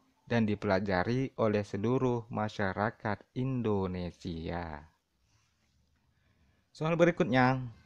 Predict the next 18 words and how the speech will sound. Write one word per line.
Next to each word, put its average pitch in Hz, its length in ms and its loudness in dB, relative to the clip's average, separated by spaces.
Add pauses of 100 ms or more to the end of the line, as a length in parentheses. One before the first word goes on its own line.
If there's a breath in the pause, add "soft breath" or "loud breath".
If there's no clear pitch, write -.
(480 soft breath)
Pancasila 160 560 4
tidak 151 300 4
mengenal 127 420 4
adanya 147 480 2
fasisme 131 800 0
bertitik 127 560 -2
tolak 120 400 2
pada 117 540 4
titik-titik. 117 840 -2 (560 soft breath)
A. 127 320 6
Memaksakan 139 720 0
praktik - 480 -2
liberalisme. 120 960 2 (480 loud breath)
B. 143 400 8
Material 135 640 2
modern 117 720 2
dan 113 220 2
individualisme. 120 1120 0